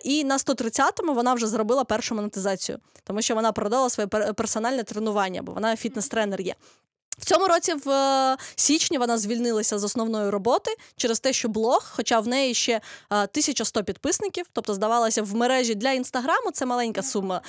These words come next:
да, <laughs> сума, цифра, яку сприймають люди, але вона вже змогла звільнитися з роботи, тому що блог їй приносить повну монетизацію. Вона має повністю у своїх клієнтів по тренуванню і не має часу працювати ще на когось, бо її продукт, е, в цьому випадку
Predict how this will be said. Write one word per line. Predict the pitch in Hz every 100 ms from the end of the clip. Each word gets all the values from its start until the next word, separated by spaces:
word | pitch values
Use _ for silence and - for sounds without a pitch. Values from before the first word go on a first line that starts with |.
| - -
да, | 214 196 202 254
<laughs> |
сума, | - 220 208 208
цифра, | 285 262 240 214 - - 269
яку | 254 254
сприймають | - 240 240 226 220
люди, | 233 214 196 -
але | 226 277
вона | 240 247 262
вже | 233
змогла | 214 220 226 202
звільнитися | 190 208 226 190 -
з | 196
роботи, | 202 202 415 403
тому | 277 247
що | - 220
блог | 214 320 494 -
їй | 339
приносить | 381 320 330 349 -
повну | 320 311
монетизацію. | 285 269 240 214 202 - - - - -
Вона | 226 269
має | 240 254 240
повністю | - 247 226 214 -
у | 202
своїх | - 214 208
клієнтів | - 214 208 202 196
по | 214
тренуванню | - 208 202 247 427 453 403
і | 233
не | 226
має | 226 285 262
часу | 240 240 202
працювати | 208 - 214 220
ще | - 208
на | 202
когось, | 190 180 - - - -
бо | 208
її | 202 220 226 233
продукт, | - 196 311 440 - -
е, | 254 240 240 240
в |
цьому | - 240 233
випадку | 226 233 226 - 226